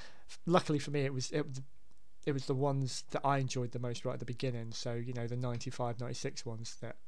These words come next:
that you could still access. Um, but then it got down to the In Your House one, um, that sort of passed. So the, the theme at the moment is Hell in a Cell. And I've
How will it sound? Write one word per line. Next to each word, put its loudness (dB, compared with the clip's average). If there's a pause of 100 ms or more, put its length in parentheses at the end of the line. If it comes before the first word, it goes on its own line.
that -4
you -4
could -4
still -2
access. -4 (800)
Um, 6 (1000)
but 4
then 4 (100)
it -2
got 4
down 6
to -2
the 4
In 2
Your 2
House 0
one, 0 (460)
um, -2 (160)
that 6
sort 0
of -4
passed. 2
So 2
the, 0 (240)
the -2
theme 4
at 0
the 2
moment 0
is 0
Hell 2
in -2
a -4
Cell. -4 (1120)
And 2
I've 4